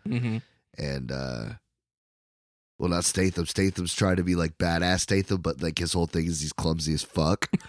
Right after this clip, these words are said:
Speaker 2: So, like, he'll think he's about to do some dope shit, and he'll slip and, like, fucking knock himself out.
Speaker 1: That's pretty funny.
Speaker 2: "I'm gonna take handle this my fucking self." <laughs> He fucking eats it. <laughs> Fucking great. <laughs>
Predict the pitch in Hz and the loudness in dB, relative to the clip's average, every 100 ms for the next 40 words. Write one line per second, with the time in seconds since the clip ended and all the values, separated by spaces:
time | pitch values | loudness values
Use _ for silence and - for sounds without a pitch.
0 | - - - - - - - 101 95 90 | -14 -18 -20 -20 -20 -6 4 6 6 4
1 | 107 92 104 98 95 104 92 85 98 95 | 2 4 2 2 4 4 4 4 4 4
2 | 90 95 95 - 95 92 98 92 - - | 4 4 6 6 4 4 2 2 4 4
3 | 104 104 87 80 85 - 107 95 95 80 | 2 0 0 2 0 2 2 4 0 -6
4 | _ 113 101 90 98 - 98 90 85 90 | _ 2 2 2 2 4 4 4 4 4
5 | 110 - - - - 143 135 135 117 107 | 2 -2 -14 -20 -4 -2 0 0 0 -6
6 | 117 - - 127 107 107 104 104 120 107 | -10 0 4 6 6 4 4 4 6 4
7 | 101 - 113 101 - 113 - 98 - 117 | 2 4 4 4 4 2 0 0 4 4
8 | 95 82 - - - - 220 - 180 - | 4 2 0 2 0 2 4 6 4 4
9 | 285 247 - - 254 135 - 170 180 - | 0 2 0 -2 -2 -2 2 2 4 4
10 | - - - 466 - - - - - - | 4 2 -2 -2 -4 -4 -4 -4 -6 -8
11 | - - - - _ - - 370 349 - | -8 -10 -10 -14 _ -18 -8 -2 0 0
12 | 370 - - 330 359 - 208 113 135 151 | -2 -6 2 6 6 4 0 4 6 8
13 | 160 156 - | 8 6 6